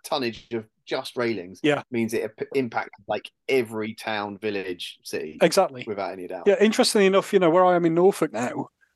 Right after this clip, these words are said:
Speaker 2: um, I can see very little of this going on, but it's not because it didn't happen. It's because much of the town I live in now is developed in the post-war period. So,
Speaker 1: Right.
Speaker 2: you know, I,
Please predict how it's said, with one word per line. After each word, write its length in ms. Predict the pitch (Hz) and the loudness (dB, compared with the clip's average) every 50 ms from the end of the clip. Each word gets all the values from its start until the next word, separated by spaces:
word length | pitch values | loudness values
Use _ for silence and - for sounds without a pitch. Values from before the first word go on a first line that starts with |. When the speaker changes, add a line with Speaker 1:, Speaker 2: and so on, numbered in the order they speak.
| _ _ - | _ _ 0
Speaker 2:
um, 680 | 165 170 175 175 180 180 180 185 185 180 180 190 - _ _ _ _ _ _ _ _ _ _ _ _ _ _ _ _ | 2 4 6 6 6 6 4 4 2 0 -2 -4 -6 _ _ _ _ _ _ _ _ _ _ _ _ _ _ _ _
I 160 | - 185 214 233 | 0 2 2 4
can 160 | - - 208 | 4 2 2
see 180 | - - 208 | 2 2 0
very 260 | 180 151 185 185 185 185 | 2 4 4 4 4 4
little 260 | 185 185 185 165 170 | 6 4 4 4 2
of 60 | 170 | 0
this 180 | 165 160 147 - | 0 0 -2 2
going 260 | - 180 165 160 170 | 2 4 4 6 6
on, 340 | 196 214 156 110 117 123 - _ - | 6 4 4 2 0 -8 -14 _ 2
but 320 | 202 208 175 110 110 - - - _ - | 4 4 4 4 0 -4 -6 -8 _ 2
it's 300 | 185 180 170 - - - | 4 4 4 4 4 4
not 280 | 190 202 214 - _ | 6 6 4 4 _
because 640 | - 180 - - 190 - - - - - - - - _ _ _ _ _ _ _ _ _ _ _ _ _ _ _ - - | 0 2 4 2 2 2 2 0 0 0 0 -2 -4 _ _ _ _ _ _ _ _ _ _ _ _ _ _ _ -2 2
it 160 | - 190 175 | 2 2 4
didn't 220 | - 170 165 170 | 4 4 4 4
happen. 380 | 160 - 190 - - - 147 117 | 2 2 2 2 2 -2 -2 0
It's 120 | 135 170 - | 0 -2 0
because 320 | - 185 - - 165 - 185 | 2 2 2 2 0 2 2
much 240 | 180 185 180 - | 2 2 2 0
of 40 | - 160 | -2 -2
the 40 | 147 | 0
town 240 | - 180 165 156 151 | 2 4 4 6 6
I 120 | 151 151 | 6 6
live 220 | 147 160 175 175 175 | 6 6 6 6 4
in 100 | 147 123 | 2 2
now 180 | 120 113 117 | 0 2 2
is 100 | 131 131 131 | 2 4 4
developed 500 | 156 143 143 147 151 147 147 143 - - | 4 4 6 6 6 4 2 0 -2 0
in 60 | 160 | 0
the 60 | 143 135 | 0 0
post-war 460 | - - - 151 139 - - 147 135 | 0 2 2 2 4 4 4 4 4
period. 500 | 139 - 160 170 170 135 98 - - - - _ _ _ _ _ _ _ _ _ _ _ _ _ _ _ _ - | 4 4 4 4 4 2 0 -2 -6 -10 -10 _ _ _ _ _ _ _ _ _ _ _ _ _ _ _ _ -4
So, 460 | - - 180 160 156 160 160 156 147 - - - - | 0 2 4 4 6 6 6 4 2 -2 -8 -10 -6
Speaker 1:
Right. 240 | - 120 113 110 104 | -2 0 0 2 2
Speaker 2:
you 60 | 190 | 4
know, 120 | 170 175 180 | 4 4 4
I, 200 | 180 190 185 | 4 4 4